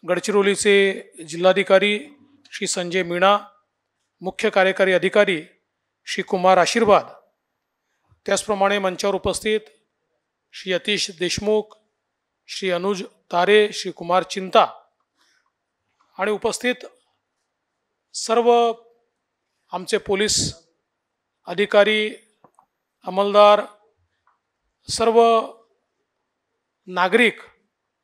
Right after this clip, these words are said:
आणि उपस्थित भगिनी आणि बंधूंनो, सर्वप्रथम आपल्या सर्वांना महाराष्ट्र दिनाच्या आणि कामगार दिनाच्या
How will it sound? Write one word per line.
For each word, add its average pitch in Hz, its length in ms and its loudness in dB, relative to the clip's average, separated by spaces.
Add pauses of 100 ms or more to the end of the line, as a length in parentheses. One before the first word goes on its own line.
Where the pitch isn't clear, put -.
(580)
आणि 202 140 0
उपस्थित 208 360 -2
भगिनी 185 300 -4
आणि 190 160 0
बंधूंनो, 165 440 -4 (1200)
सर्वप्रथम 233 640 2
आपल्या 226 300 2
सर्वांना 202 560 0 (1600)
महाराष्ट्र 208 540 4
दिनाच्या 220 520 -2 (420)
आणि 202 140 -6
कामगार 190 440 2
दिनाच्या 202 480 2